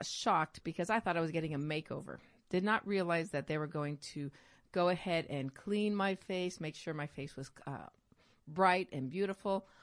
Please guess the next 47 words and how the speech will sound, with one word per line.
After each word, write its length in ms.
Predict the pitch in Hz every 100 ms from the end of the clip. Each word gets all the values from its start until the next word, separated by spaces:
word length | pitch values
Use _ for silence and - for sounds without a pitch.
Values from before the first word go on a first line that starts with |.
| - -
I 160 | 196
came 240 | 226 220 185
out 100 | -
with 120 | 165
no 140 | 202
makeup 380 | 214 196 196 190
on 200 | 175 180
and 80 | 156
my 80 | 151
hair 220 | 160 151
flat, 360 | - 143 135 -
so 140 | 147
I 140 | 143 147
was, 100 | 147
like, 140 | 131
s-, 160 | - - - -
completely 680 | 175 156 - - 330 - 247
shocked. 500 | - - 139 - - 320 285 - -
But 120 | 196
then 120 | 202 202
I 80 |
realized 480 | 185 180 175 170 170
when 140 | 165 165
I 80 |
went 180 | 160 156
home 380 | - 233 220 226 - - - - -
and 460 | 160 160 156 147 - _ _
took 140 | - 175
care 140 | 175
of 60 | 160
my 100 | 160
skin, 460 | - - 233 220 -
I 40 |
realized 380 | 156 175 165 156
it 40 | 147
was 120 | 147
a 40 |
lot 220 | 143 147 -
better 140 | 139
than 120 | 151
before. 400 | 143 135 160 131
So 180 | 131 135
that 340 | 147 190 208 165
was 160 | 147
my 140 | - 135 -
first 320 | 156 147 - -
experience. 580 | - - 131 - -